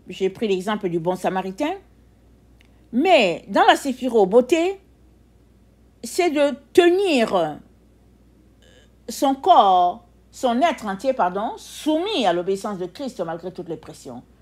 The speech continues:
Parce qu'à cet endroit, il y a beaucoup de pressions qui se passent. Et beaucoup de tentations aussi. Mais tu dois amener tout à l'obéissance de la croix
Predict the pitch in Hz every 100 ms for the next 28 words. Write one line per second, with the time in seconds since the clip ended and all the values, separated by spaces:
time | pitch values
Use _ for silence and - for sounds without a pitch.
0 | _ 208 330 320 277 240 202 233 185 160
1 | 175 196 175 - 175 - 165 160 151 139
2 | 117 143 _ _ _ _ _ _ _ _
3 | _ _ _ _ _ _ _ - 214 202
4 | 185 196 220 202 277 262 262 226 - 196
5 | 160 165 - 240 156 120 _ _ _ _
6 | _ _ _ _ _ _ _ _ - 214
7 | 247 285 330 - _ _ _ _ _ _
8 | _ _ _ _ _ _ _ _ _ _
9 | _ _ _ _ _ _ _ - 262 294
10 | 262 208 220 220 311 233 180 180 196 196
11 | 226 180 - 160 151 151 - 180 240